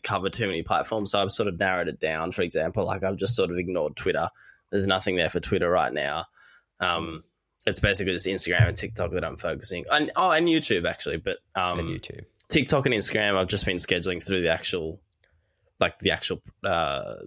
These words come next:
Speaker 1: site slash apps.
Speaker 2: I was gonna say, is Twitter even that big part of your kind of comms mix? Like, what are you,
Speaker 1: No.
Speaker 2: what are you even putting out on Twitter?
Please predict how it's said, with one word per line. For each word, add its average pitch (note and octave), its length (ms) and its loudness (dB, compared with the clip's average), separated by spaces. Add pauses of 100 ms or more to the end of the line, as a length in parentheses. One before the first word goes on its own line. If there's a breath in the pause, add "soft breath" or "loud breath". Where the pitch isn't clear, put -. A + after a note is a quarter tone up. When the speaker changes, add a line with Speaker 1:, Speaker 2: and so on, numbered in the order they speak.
(100)
Speaker 1:
site F2 320 2
slash - 240 0
apps. - 340 -2
Speaker 2:
I - 880 -20
was - 80 -10
gonna A#2 160 4
say, D#2+ 260 2
is D#2+ 160 -4
Twitter F#2+ 320 0
even D2+ 240 -2
that D2+ 180 -2
big D2+ 180 -8
part D2+ 280 0
of D2 180 -4
your D2 280 -4 (180)
kind C#2+ 200 -6
of C2+ 300 -14
comms C#2+ 320 -10
mix? D#2+ 240 -4
Like, - 220 -8
what D#2 80 -2
are D2 60 -4
you, C#2 180 -8 (240)
Speaker 1:
No. A2 160 0
Speaker 2:
what F2 80 4
are E2 40 4
you D2+ 60 4
even D2 160 -2
putting C#2+ 260 -4
out C#2 160 -2
on C2+ 120 -6
Twitter? - 300 -6